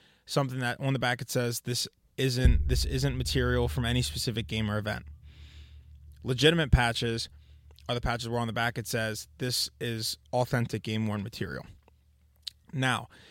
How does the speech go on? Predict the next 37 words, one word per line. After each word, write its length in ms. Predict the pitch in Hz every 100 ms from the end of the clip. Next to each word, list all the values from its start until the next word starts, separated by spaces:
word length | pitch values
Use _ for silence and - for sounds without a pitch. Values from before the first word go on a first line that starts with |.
| - -
if 180 | 139 117
you 60 |
got 200 | 117 117
a 40 | 131
patch 440 | - 120 113 - -
and 100 | 123
it 60 | 120
was 180 | 113 -
just 300 | 113 101 - _
authentic 500 | 120 123 127 120 123
in 140 | 120 113
game 280 | 107 104 113
worn 340 | 147 127 110
and 100 | -
it 40 | 120
was 160 | 113
just 220 | - 113 -
the 80 |
white 300 | 107 107 117 -
part 240 | 123 117
of 60 | 101
the 60 |
jersey 340 | 107 156 165 123
number, 360 | 110 110 120 - _ _ _ -
that's 160 | 117
a 40 | 120
single 260 | 135 104
color 220 | - 98
patch. 420 | 107 170 117 - - - - -
If 100 | 120
you 80 |
get 140 | 123 117
some 140 | 127
white 160 | 110 98
and 80 | -
the 40 |
blue, 420 | 117 131 135 143